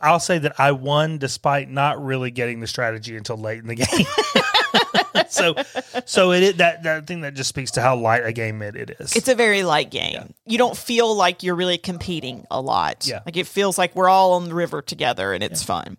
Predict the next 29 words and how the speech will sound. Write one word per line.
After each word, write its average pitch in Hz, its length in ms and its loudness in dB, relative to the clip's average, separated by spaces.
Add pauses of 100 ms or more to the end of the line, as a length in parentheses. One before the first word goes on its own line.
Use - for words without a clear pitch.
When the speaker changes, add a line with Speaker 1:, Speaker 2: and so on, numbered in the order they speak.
Speaker 1:
Yeah. - 160 -12 (500)
Speaker 2:
Um, 208 340 4
I 262 120 6
would 302 180 -4
say 220 280 4
it's - 280 -4
easy 233 380 -6
to - 140 -8
pick - 280 -6
up. - 240 -8 (580)
Speaker 1:
Very. 107 340 -6 (160)
Speaker 2:
So - 200 -8
even 262 380 2
for 208 440 4
younger 208 460 2
players, 131 920 -4 (680)
um, 175 440 4 (100)
it's - 180 2
not 214 380 4
so 202 240 2
strategic 190 680 -4
that - 160 -4
they're 175 120 2
left 170 300 0
out 160 140 0
of 156 40 -10
the 151 80 -8
fun. 98 480 -8
Speaker 1:
Yep. 117 200 -12